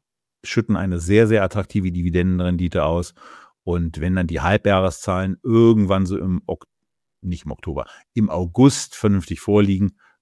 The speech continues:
dann ist auch der Moment für ein nächstes ernsthafteres Update zu Tabakaktien. Ich steig jetzt wieder um auf die Monatsansicht und da sieht man, dass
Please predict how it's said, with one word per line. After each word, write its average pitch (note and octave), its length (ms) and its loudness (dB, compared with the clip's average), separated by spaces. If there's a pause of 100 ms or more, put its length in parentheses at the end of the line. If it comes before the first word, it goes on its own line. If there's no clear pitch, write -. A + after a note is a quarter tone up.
dann F#2 400 -2
ist F#2+ 140 -4
auch F#2 120 -2
der F2+ 140 -2
Moment E2+ 380 0
für F2 120 -6
ein E2+ 120 -2
nächstes E2+ 360 -6
ernsthafteres F#2 760 -8
Update - 520 -8 (320)
zu F2 180 -16
Tabakaktien. - 760 -4 (720)
Ich A#2 140 -2
steig C3+ 240 4
jetzt D#3+ 200 0
wieder C#3 240 4
um D3+ 180 0
auf B2+ 140 0
die A#2 120 0
Monatsansicht D#3 1300 2
und A#2+ 360 2
da A2 140 4
sieht A2 260 -4
man, B2+ 460 2
dass - 480 -4